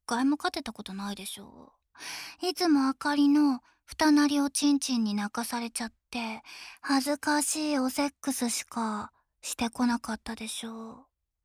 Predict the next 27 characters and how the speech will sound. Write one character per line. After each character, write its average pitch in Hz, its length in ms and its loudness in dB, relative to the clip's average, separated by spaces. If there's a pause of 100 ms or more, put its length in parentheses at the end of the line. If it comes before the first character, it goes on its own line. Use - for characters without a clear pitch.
(460)
い 226 280 4
い - 20 2
ん 202 100 0
だ 202 140 -8
よ。 214 100 -6 (960)
そ 302 160 6
れ 302 160 6
が 302 220 8
男 320 360 6
の 311 140 10
子 294 140 4
と 254 120 4
二 269 220 4
な 269 180 8
り 269 120 8
の 269 120 6
正 247 480 0
し 285 260 0
い - 40 -4
関 247 320 0
係 277 320 -4
だ 277 140 -8
か - 240 -14
ら。 226 420 -12 (1400)
じ 269 100 -4
ゃ 254 40 0
あ、 254 1300 -10